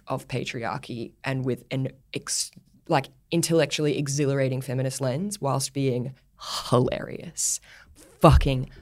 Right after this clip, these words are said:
hilarious. Full cinema, uproarious laughter from a mixture of, like, men and women. The screening I went to had people of all ages. It was so, so funny and so sharp.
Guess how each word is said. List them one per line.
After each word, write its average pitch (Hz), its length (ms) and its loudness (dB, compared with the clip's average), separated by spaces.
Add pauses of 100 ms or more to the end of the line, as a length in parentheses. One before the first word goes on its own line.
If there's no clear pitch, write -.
(140)
hilarious. 110 880 0
Full 175 460 8
cinema, 135 480 0 (120)
uproarious 131 720 4
laughter 117 520 -2
from 120 260 -4
a 135 40 0
mixture 120 540 -2
of, 120 460 -8 (380)
like, 135 260 0
men 139 300 2
and 135 180 0
women. 127 280 -2
The 131 60 -6
screening 135 340 0
I 131 60 0
went 131 200 0
to 147 100 -8
had 131 160 -6
people 135 280 -6
of 135 180 -4
all - 280 -4
ages. - 640 -6
It - 160 -6
was 131 520 -2 (480)
so, 143 720 6 (340)
so - 640 10
funny 110 400 -2
and 131 160 -4
so - 380 4
sharp. - 480 -8